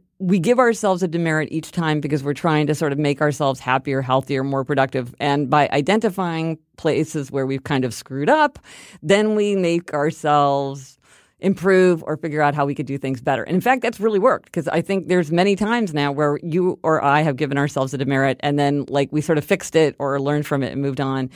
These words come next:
And then the gold star is a way to recognize other people, what other people have done or other things in our lives that have b-, brought us happiness.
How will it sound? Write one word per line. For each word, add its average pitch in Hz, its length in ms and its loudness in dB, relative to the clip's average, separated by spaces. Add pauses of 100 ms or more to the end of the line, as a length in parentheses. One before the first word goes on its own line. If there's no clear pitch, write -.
(280)
And 185 100 4
then 196 80 6
the 190 80 4
gold 180 240 4
star 226 220 0
is 185 100 -2
a 165 80 0
way 151 160 0
to 139 60 -2
recognize 139 840 -4
other 165 220 4
people, 147 400 -4
what 160 160 2
other 151 200 2
people 143 280 -4
have 139 160 -4
done 135 280 -2
or 131 160 -6 (140)
other 175 220 4
things 170 340 2
in 156 80 0
our 139 140 0
lives 135 420 -2 (320)
that 165 140 2
have 139 260 0
b-, - 360 -12 (280)
brought 156 220 4
us 147 100 0
happiness. 131 480 -6